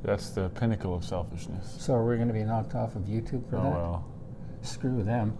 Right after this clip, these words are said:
Speaker 1: Yeah, no
Speaker 2: if
Speaker 1: kidding.
Speaker 2: that's what they wanna do.
Speaker 1: For sure.
Speaker 2: To hell with them, we'll find another way, or, or, or if the Lord ceases us from being public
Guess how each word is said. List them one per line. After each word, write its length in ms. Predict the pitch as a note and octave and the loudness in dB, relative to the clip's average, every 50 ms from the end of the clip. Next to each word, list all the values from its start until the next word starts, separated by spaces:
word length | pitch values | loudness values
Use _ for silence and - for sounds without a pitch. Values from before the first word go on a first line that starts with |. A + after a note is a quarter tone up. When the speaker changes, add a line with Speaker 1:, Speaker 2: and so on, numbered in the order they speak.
| - G#2+ | -2 0
Speaker 1:
Yeah, 140 | G#2+ G2+ | 0 0
no 100 | F#2+ G2 | 2 0
Speaker 2:
if 60 | G2+ - | 0 0
Speaker 1:
kidding. 140 | - G2 F#2+ | 2 2 4
Speaker 2:
that's 220 | F2+ F#2 F#2 - | 4 4 2 2
what 120 | A#2+ G#2+ - | -2 -2 0
they 100 | A2 G2+ | 0 0
wanna 260 | F2+ F#2 F#2 F2+ F2 | 0 0 0 0 -2
do. 200 | F2 F#2+ G2 G#2+ - - - - | -2 -2 -4 -4 -6 -6 -6 -4
Speaker 1:
For 80 | G2+ | -4
sure. 360 | G2 - - F#2+ F2 F2 F2 - - - - - | -4 -4 -2 -2 -2 0 -2 -2 -4 -6 -8 -2
Speaker 2:
To 80 | - B2+ | 0 4
hell 180 | G#2 B2+ C3 B2+ | 6 6 6 6
with 140 | A#2+ - | 4 0
them, 120 | - G2+ G2+ | 0 0 0
we'll 100 | A2 A2+ | 0 0
find 260 | - - B2 A#2 A2+ | 0 2 2 2 4
another 300 | G#2+ G#2 G2+ A2+ B2+ D3+ | 2 2 2 2 2 2
way, 300 | B2+ G#2+ G#2 G2+ F#2+ G2 - | 2 2 2 2 2 0 0
or, 260 | - G#2+ G#2 G2 F#2+ - - - - - | 0 0 0 0 0 -2 -4 -8 -4 0
or, 200 | - G#2+ G2+ - - - - - | 0 2 2 0 -2 -8 -2 2
or 140 | B2 A#2 G#2+ | 4 4 4
if 100 | G2+ - | 2 2
the 100 | B2+ A#2 | 2 4
Lord 220 | B2+ D3+ D3+ - | 6 6 4 4
ceases 440 | - - D3+ D3+ - - B2+ G#2 G#2+ | 2 2 2 2 2 2 0 0 2
us 240 | A2 A#2 - - - - - - - - - | 2 2 2 0 -2 -2 -4 -6 -4 -2 2
from 200 | - A#2+ A#2+ A2+ | 2 2 4 4
being 380 | - D3 D3 C#3 C3 C3 B2+ - - - - - | 4 4 6 6 6 4 4 4 4 6 6 6
public 440 | - - - D3 B2+ G#2+ G2 - - | 6 6 6 6 4 2 2 0 -2